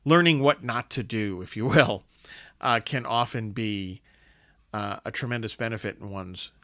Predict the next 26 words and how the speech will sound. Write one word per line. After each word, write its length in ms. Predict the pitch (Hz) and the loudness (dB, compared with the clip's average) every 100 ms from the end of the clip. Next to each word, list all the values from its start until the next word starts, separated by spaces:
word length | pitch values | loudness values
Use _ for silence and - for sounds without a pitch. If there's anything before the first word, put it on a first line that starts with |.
| _ _ _ - | _ _ _ -14
uh, 140 | - - | -14 -12
career. 400 | - 107 98 - _ - _ _ _ - | -8 -6 -6 -12 _ -20 _ _ _ 0
Um, 460 | 123 117 117 117 _ _ _ 294 | 4 4 2 -8 _ _ _ -2
so, 160 | 214 220 | 4 6
yeah, 280 | 220 226 127 | 8 6 6
I 100 | 131 | 2
mean, 160 | 156 | 2
sometimes 600 | 151 - 185 196 175 160 | 2 0 0 2 2 0
it's, 200 | 147 143 | -4 -8
they're, 260 | - 143 - | -2 0 0
uh, 300 | 117 92 95 - 85 | -2 -2 -6 -8 -8
uh, 140 | 110 - | -8 -4
they're 200 | 110 143 | 0 4
always 260 | 170 127 | 4 2
hard 240 | - 120 110 | 0 -2 -2
to 60 | |
live 240 | 95 120 - | -4 -6 -6
through, 240 | 85 92 | -12 -8
failures, 580 | - 113 110 76 98 - _ _ - - - - - _ - | -2 -2 -2 -6 -12 -14 _ _ -20 -20 -20 -20 -20 _ 6
but 240 | 143 135 | 8 8
often 280 | 143 135 131 | 4 2 -2
the 60 | |
best 240 | 123 127 - | 0 0 2
lessons 460 | 131 127 123 110 | 0 0 -4 -6
in 140 | 104 104 | -6 -6
business 720 | 120 117 110 98 - - | -6 -6 -6 -8 -8 -8